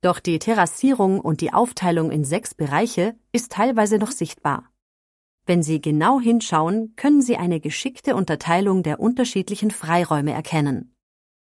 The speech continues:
Vom Haus aus gesehen kommt zuerst eine Zone mit den Privatgärten. Am Ende steht ein Ring von Obstbäumen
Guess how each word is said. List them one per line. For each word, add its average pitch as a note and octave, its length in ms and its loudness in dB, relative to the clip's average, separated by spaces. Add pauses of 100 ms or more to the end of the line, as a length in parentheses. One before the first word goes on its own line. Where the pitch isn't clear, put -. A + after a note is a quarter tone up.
(240)
Vom D3 300 -2
Haus A#3+ 280 0
aus D3+ 280 -2
gesehen E3 600 0
kommt G3+ 240 0
zuerst C4 420 0
eine E3 240 0
Zone G3 460 0
mit G#3+ 180 -2
den A#3+ 140 2
Privatgärten. D#3 960 -2 (760)
Am D#3 260 2
Ende B3 440 2
steht - 340 -4
ein D3+ 120 0
Ring F#3+ 220 2
von C#3 200 -4
Obstbäumen G3+ 680 0